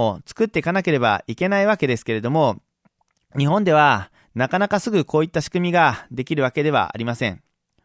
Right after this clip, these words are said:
え、そういった中で、今、若者たちとこの協議会を作ろうっていうことも仕掛けていてですね、えー、日本若者協議会、そんなエヌピーオーを作ろうとしています。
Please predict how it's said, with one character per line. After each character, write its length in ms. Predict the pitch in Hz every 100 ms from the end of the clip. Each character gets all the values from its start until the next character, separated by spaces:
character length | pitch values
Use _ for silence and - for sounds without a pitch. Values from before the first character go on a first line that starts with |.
| _ _ _ _ _ _ _
え、 80 | 143
そ 120 | 135
う 40 | 208
い 40 |
っ 20 |
た 80 | 247
中 240 | 262 262 214
で、 400 | 214 180 139 - _ -
今、 360 | 202 202 147 131
若 200 | - 214
者 200 | 226 214
た 120 | 160
ち 120 | -
と 360 | 175 147 101 - -
こ 100 | 156
の 100 | 156
協 200 | 208 226
議 120 | 254
会 160 | 233
を 80 | 156
作 180 | - -
ろ 140 | 190 147
う 20 |
っ 40 |
て 100 | -
い 40 | 123
う 40 |
こ 120 | 120
と 80 | 123
も 280 | 113 98 98
仕 100 | -
掛 160 | - 139
け 80 | 117
て 260 | 101 92 -
い 80 | 104
て 120 | 110
で 80 | 92
す 100 | 107
ね、 200 | 95 - _ _ _
え 360 | - 135 131 127
ー、 120 | -
日 80 | 151
本 160 | 175 180
若 220 | 160 180
者 200 | 185 185
協 180 | 190 190
議 120 | 180
会、 220 | 135 95 _ _ _ 123
そ 160 | 165
ん 60 | 214
な 200 | 190 -
エ 80 | 156
ヌ 80 | 170
ピ 140 | 185
ー 100 | 180
オ 20 |
ー 40 | 131 92
を 40 |
作 160 | - 147
ろ 80 | 117
う 20 |
と 80 | 107
し 80 | -
て 60 |
い 40 | 98
ま 140 | 98
す。 100 | -